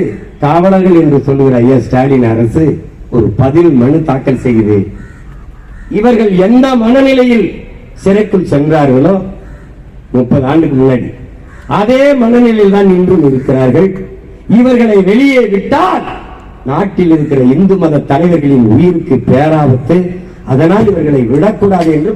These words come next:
பதில் மனு தாக்கல் செய்து. யாருக்காவது சந்தேகம் இருக்கா? ஆனால் எனக்கு தெரியும், உங்களுக்கு தெரியும், இங்க இருக்கிற என் இஸ்லாமிய சொந்தங்களுக்கு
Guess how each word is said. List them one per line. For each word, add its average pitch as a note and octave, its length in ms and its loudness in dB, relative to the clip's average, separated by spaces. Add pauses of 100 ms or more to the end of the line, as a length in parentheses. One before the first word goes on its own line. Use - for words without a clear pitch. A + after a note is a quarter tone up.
பதில் D#3 260 -4
மனு D#3+ 260 -2
தாக்கல் B2 300 -8
செய்து. G2 200 -12 (1300)
யாருக்காவது B2+ 340 -2
சந்தேகம் C#3 280 2
இருக்கா? D3 220 -4 (3000)
ஆனால் G#3+ 320 2 (540)
எனக்கு G3+ 300 0
தெரியும், G#3 220 4
உங்களுக்கு F3+ 300 0
தெரியும், C3 300 0 (160)
இங்க C3+ 160 2
இருக்கிற D#3+ 320 0
என் C3+ 160 2
இஸ்லாமிய D#3 460 0
சொந்தங்களுக்கு C#3+ 440 0